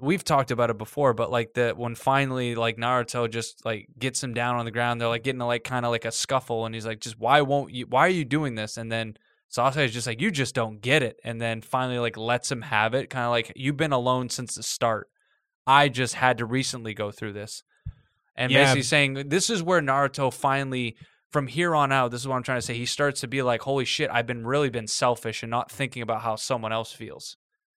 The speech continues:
Speaker 1: This was the moment, I think, is when he started thinking like that.
Speaker 2: See, I'm on Naruto's side here.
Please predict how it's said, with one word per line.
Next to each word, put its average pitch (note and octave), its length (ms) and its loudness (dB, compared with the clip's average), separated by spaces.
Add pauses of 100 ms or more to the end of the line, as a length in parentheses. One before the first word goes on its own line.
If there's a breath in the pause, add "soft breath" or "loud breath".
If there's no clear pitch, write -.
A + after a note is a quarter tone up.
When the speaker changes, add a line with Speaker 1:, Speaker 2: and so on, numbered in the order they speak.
(160)
Speaker 1:
This D#3+ 200 4
was D3+ 140 0
the B2 80 0
moment, A#2+ 340 0
I G#2+ 120 0
think, G#2+ 320 -10
is G#2+ 120 -10
when A#2 160 -8
he A2+ 60 -8
started A#2+ 340 -2
thinking A#2+ 360 -6
like G2 220 -12
that. F#2+ 220 -8 (440)
Speaker 2:
See, F3+ 140 -2
I'm F3+ 140 4
on G3+ 140 4
Naruto's A#2 540 2
side G2+ 260 -4
here. G2+ 280 -8